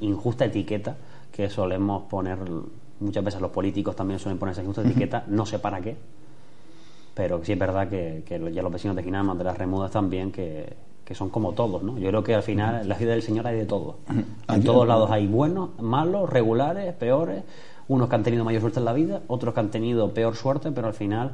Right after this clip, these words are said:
Speaker 1: yo creo que lo, lo que propugnamos es que todos sean buenas personas y, por supuesto, que en los barrios de Ginamar y en los barrios de las Remudas hay personas maravillosas y algunas con las que he tenido el placer de compartir mesa, eh,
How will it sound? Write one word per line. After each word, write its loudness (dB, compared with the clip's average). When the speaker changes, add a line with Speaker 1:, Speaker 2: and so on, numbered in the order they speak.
Speaker 1:
yo 2
creo 4
que 0
lo, 2
lo 0
que 0
propugnamos 0
es -2
que -4
todos 0
sean -2
buenas -2
personas -2
y, -6
por -6
supuesto, -2
que -2
en 2
los 2
barrios 0
de -4
Ginamar -2
y -4
en -6
los -6
barrios -4
de -4
las -10
Remudas -2
hay -2
personas -4
maravillosas 0
y 0
algunas 2
con -8
las -8
que -6
he -2
tenido 0
el -4
placer -4
de -4
compartir -2
mesa, -4
eh, -6